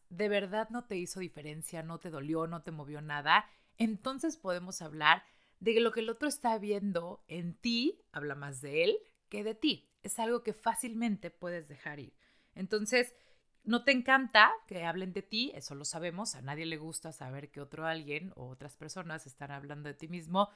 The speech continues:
pero si realmente se te resbala y te da lo, pues sí, te da lo mismo,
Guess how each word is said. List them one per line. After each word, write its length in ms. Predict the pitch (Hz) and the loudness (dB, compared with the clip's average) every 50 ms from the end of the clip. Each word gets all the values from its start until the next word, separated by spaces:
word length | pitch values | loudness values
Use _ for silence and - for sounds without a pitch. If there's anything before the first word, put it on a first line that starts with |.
| - - _ - _ _ | -14 -20 _ -20 _ _
pero 160 | - 269 269 | -4 -4 -2
si 140 | 254 - 269 | 0 -2 -2
realmente 460 | 262 285 294 294 320 330 311 - 311 | -2 -4 -4 -4 -4 -6 -4 -4 -6
se 100 | - - | -6 -6
te 100 | - 196 | -10 -10
resbala 520 | 180 185 170 160 165 180 208 202 196 190 190 | -10 -10 -10 -10 0 4 4 4 4 2 -2
y 40 | |
te 120 | 185 - 160 | -4 -8 -8
da 100 | 160 160 | -8 -8
lo, 160 | 170 170 170 - - - - - - - _ | -8 -10 -14 -16 -20 -20 -20 -20 -20 -20 _
pues 160 | - 233 - | -4 0 0
sí, 120 | - 311 311 | 0 0 0
te 120 | - 190 | 0 4
da 80 | 196 208 | 4 6
lo 120 | 226 247 | 6 6
mismo, 500 | 269 277 240 202 175 165 180 247 359 | 2 2 0 0 0 2 2 2 2